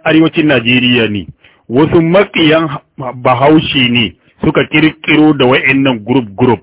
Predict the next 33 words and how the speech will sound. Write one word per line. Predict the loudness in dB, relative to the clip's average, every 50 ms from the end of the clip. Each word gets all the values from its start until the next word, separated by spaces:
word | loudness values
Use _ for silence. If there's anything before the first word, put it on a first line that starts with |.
| -4
Dukkan | -4 -2 -2 -4 -6 _ _ -2 0 2 2 2
wa'annan | 2 2 0 0 0 0 0 0
group | 0 0 0 0
group | 0 0 0 0 0
da | -2
kuka | -4 -4 -4 -4 -2
jiya, | 0 0 2 2 2 0 -2 _ _ _ _ _ _ _ _ -10
group | -4 0 2 2 2 2
ne | 2 0 0 2
wa'anda | 2 0 0 0 -2 -2 -2 -2 -4
ke | -2 -2 -2 -2 0 0
da | 0 0 0 -2
wasu | -2 -2 -2 -2 -2 -2 -2 0
manufofi. | 0 0 0 0 0 0 0 0 0 0 0 0 0 -2 -8 _ _ _ _ _ _ _ -6
Manufofin | -4 0 0 2 2 2 2 2 0 -2 -2 -2
suna | -2 0 0 0 0
da | 2 2
yawa, | 2 4 2 2 2 0
amma | 0 0 0 -2
bari | 0 -2 -2 0
mu | -2 -2 -2
karanta | -2 -2 -2 -2 -2 0 0 0 0
muku | 0 -2 -2 -4 -4
kaɗan | -4 -4 -2 -2 0 0 0
daga | -2 -2 -2 -2
cikin | -2 0
wa'annan | 0 0 2 0 0 0
manufofin | 0 0 0 0 0 0 0 -2 0 0
nasu. | 0 0 0 -2 -4 -10 -16 _ _ _ _ _ _ _ _ -6
Na | -2 0 2
farko | 2 2 2 2 2 4
dai, | 4 4 2 2 0 -6 _ _ _ _ _ _ _ _ -10 -4 0
sun | 2 2 2 2 0